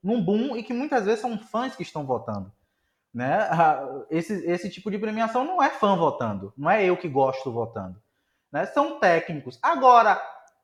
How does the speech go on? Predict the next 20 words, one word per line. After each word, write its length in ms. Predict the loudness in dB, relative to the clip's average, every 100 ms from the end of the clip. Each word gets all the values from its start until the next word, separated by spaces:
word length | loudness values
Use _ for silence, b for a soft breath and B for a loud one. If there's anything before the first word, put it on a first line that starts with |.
| _ _ _
é 160 | 2 2
cem 300 | 0 -6 -6
por 140 | -6 -8
cento 960 | -6 -4 -2 -2 -6 -6 -4 -4 -4
imparcial? 1300 | -8 -10 0 0 0 -8 -2 6 8 8 6 0 -6 -4
É 120 | -2
cem 240 | -2 -6 -8
por 140 | -10
cento, 960 | -10 -8 -6 -4 -4 -8 -8 -6 -6 -10 b b _
é, 240 | 0 0 0 -6 -4
técnico? 800 | 2 4 2 -4 -8 -10 -10 -12
Tenho 240 | -8 -8 -6
minhas 300 | -8 -8 -6
dúvidas, 500 | -6 -6 -6 -8 -8
porque, 400 | -10 -2 -2 -2
como 220 | -4 -8
vocês 160 | -4 -2
acabaram 460 | 0 0 0 -2
de 100 | -8
dizer, 360 | -10 -4 -2